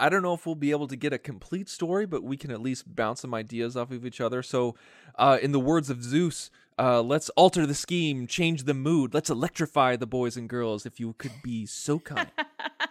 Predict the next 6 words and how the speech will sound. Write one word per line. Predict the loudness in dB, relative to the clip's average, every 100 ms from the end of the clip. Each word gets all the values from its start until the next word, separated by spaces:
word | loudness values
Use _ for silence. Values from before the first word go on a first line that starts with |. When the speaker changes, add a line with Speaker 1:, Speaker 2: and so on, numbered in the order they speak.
| -6 -10 -8 -14 -14 -16 -12
Speaker 2:
That | -6 -6 -6
character, | -2 0 0 0 -6 -6
man, | -6 -2
I | -2
swear. | -2 -4 -2 -2
<laughs> | -2